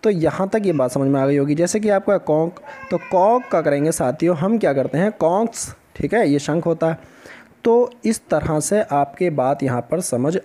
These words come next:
आ गई होगी। अब हम बना सकते हैं बेंच, देखिए ब्रांच, क्लास, टैक्स और टॉप, टॉपेज, क्या बना सकते हैं, जी हाँ। तो यहाँ का ब्रांचेस, ये आप आसानी से इनको देख सकते हैं।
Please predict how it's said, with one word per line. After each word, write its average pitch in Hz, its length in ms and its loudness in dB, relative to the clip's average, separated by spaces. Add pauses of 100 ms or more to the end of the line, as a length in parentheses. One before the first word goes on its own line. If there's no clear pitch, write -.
आ 127 140 0
गई 131 260 0
होगी। 139 380 0 (100)
अब 175 140 0
हम 180 140 0
बना 175 180 0
सकते 170 300 -2
हैं 165 260 0
बेंच, 170 500 0 (480)
देखिए 131 260 -2
ब्रांच, 170 640 -2 (140)
क्लास, 160 520 0 (140)
टैक्स 170 540 0 (640)
और 214 260 2 (420)
टॉप, 220 200 0 (180)
टॉपेज, 165 540 2
क्या 190 100 2
बना 202 160 0
सकते 214 280 -2
हैं, 226 120 4
जी 151 120 2
हाँ। 127 200 -2 (420)
तो 175 60 2
यहाँ 165 220 2
का 214 120 2
ब्रांचेस, 165 640 0
ये 170 120 2
आप 165 260 2
आसानी 151 460 0
से 170 120 0
इनको 190 360 0 (240)
देख 156 400 0
सकते - 340 -6
हैं। 156 120 0